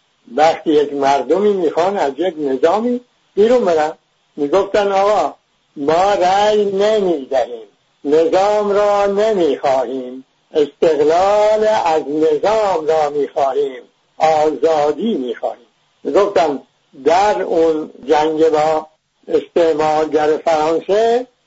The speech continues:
ما استقلال از قدرت خارجی رو به دست آوردیم، غافل از این که استقلال از این استبداد داخلی هم می‌باید تحصیل می‌شد. درست این همون درد بی‌درمان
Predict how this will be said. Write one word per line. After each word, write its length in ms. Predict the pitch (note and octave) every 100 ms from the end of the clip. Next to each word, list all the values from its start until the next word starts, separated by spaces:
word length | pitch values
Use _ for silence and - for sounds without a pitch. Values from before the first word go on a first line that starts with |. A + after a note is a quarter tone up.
| _ -
ما 120 | D3
استقلال 1080 | F#3+ A#3 F#3+ E3 - F3 D#3+ D#3 E3+ G#3 A3
از 340 | G#3 G3+ A3 G#3 _ _ -
قدرت 440 | D3+ E3+ D3+ A#2+
خارجی 480 | D3 D3 D3 C#3 B3
رو 120 | A#3+
به 80 | G#3
دست 340 | F#3+ F#3+ -
آوردیم، 720 | G3 F3+ F#3 F3 G3 G3 F#3+ - _ _ _ -
غافل 400 | D#3 D#3 F#3+ G#3+
از 140 | F#3+
این 200 | G3+ G#3
که 400 | G#3+ G#3+ A3 A#3+ - _ _ -
استقلال 800 | D3+ - E3 C#3 E3+ G#3+ G3 E3+
از 140 | D#3+
این 160 | D3+ D#3
استبداد 920 | D#3 C#3+ - D#3+ C#3 D#3+ D#3 D#3 D#3+
داخلی 600 | D#3 E3 E3+ - E3 A3+
هم 600 | B3 F#3 A3+ C4+ C#4+ C#4+ C#4 _ _ -
می‌باید 440 | E3 E3 F3 G3+
تحصیل 420 | F#3 E3 - F3+
می‌شد. 520 | C#3 C3 - C3+ C3+ C3+ _ _ -
درست 300 | E3 A3 G#3+
این 240 | G#3+ G#3+ G#3+
همون 320 | - F3+ G3+ F3+
درد 340 | E3 G3 G3
بی‌درمان 920 | F#3 E3+ D#3+ D#3+ D#3+ F3+ A3 A3+ C4